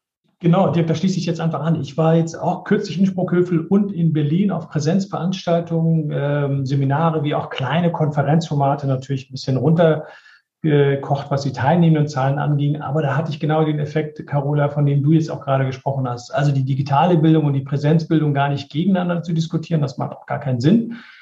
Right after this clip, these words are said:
Wir werden jetzt nicht nochmal sieben Schritte zurückgehen, das wollen wir auch nicht, weil wir viele, ihr habt es ja selbst gesagt, viele positive Erfahrungen gemacht haben, aber weil bei mir sozusagen über diese beiden Teilnahmen an den Veranstaltungen, an dem Seminar und an der Veranstaltung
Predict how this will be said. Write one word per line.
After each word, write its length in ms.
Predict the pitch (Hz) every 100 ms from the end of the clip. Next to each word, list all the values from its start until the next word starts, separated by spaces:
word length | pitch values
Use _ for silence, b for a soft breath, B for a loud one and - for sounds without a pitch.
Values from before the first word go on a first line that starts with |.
| _
Wir 160 | - 120
werden 160 | 127
jetzt 180 | 127 127
nicht 160 | 143 -
nochmal 240 | 131 127
sieben 240 | 127 127
Schritte 300 | - - 135
zurückgehen, 400 | - 131 160 190
das 160 | 139 110
wollen 180 | 127 180
wir 140 | 185
auch 40 | 185
nicht, 180 | 208 -
weil 140 | 117
wir 120 | 131
viele, 340 | - 143 135 123
ihr 100 | 120
habt 120 | -
es 100 | 117
ja 140 | 139
selbst 160 | 135 135 131 - - b b b _
gesagt, 440 | 117 139 139 - B B B -
viele 200 | 170 165
positive 500 | 165 170 160 156 151
Erfahrungen 460 | 135 - 147 151
gemacht 320 | 135 139 - 151
haben, 180 | 143
aber 380 | - - 151 165
weil 220 | 151 160
bei 280 | 170 - 147
mir 240 | 151 160 165
sozusagen 460 | 151 147 147 147
über 160 | 147 147
diese 220 | 131 135
beiden 360 | 131 139 127 -
Teilnahmen 540 | - 175 190 156 135
an 80 | 131
den 120 | 123
Veranstaltungen, 680 | 131 156 190 151 135 135 117
an 180 | 135 127
dem 300 | 127 123 b b b b 110
Seminar 460 | _ 131 127 139 151
und 40 |
an 80 | 135
der 80 | 127
Veranstaltung 760 | 135 147 - 143 135 143 135